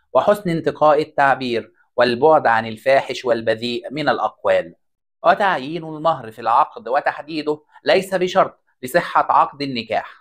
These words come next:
فلصحة عقد النكاح لا بد من توفر خمسة شروط: رضا الزوجين والولي والشهود، وتعيين الزوجين بالاسم،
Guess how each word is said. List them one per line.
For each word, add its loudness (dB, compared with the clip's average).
فلصحة 0
عقد 0
النكاح -2
لا 2
بد -4
من -2
توفر 2
خمسة 0
شروط: -6
رضا 4
الزوجين -2
والولي 0
والشهود، 2
وتعيين 2
الزوجين 0
بالاسم، -4